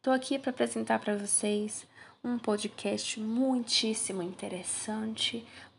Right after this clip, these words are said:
para encerrar os temas do nosso webinar da disciplina de Sistema de Informações Gerenciais. Depois de já ter passado por temas como, eh, tecnologia e contabilidade, eh, E R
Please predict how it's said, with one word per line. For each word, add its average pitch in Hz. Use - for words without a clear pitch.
para 262
encerrar 277
os 220
temas 240
do 220
nosso 214
webinar 226
da 202
disciplina 202
de 196
Sistema 208
de 202
Informações 202
Gerenciais. 202
Depois 233
de 233
já 220
ter 214
passado 208
por 202
temas 208
como, 208
eh, 196
tecnologia 208
e -
contabilidade, 202
eh, 190
E 202
R 202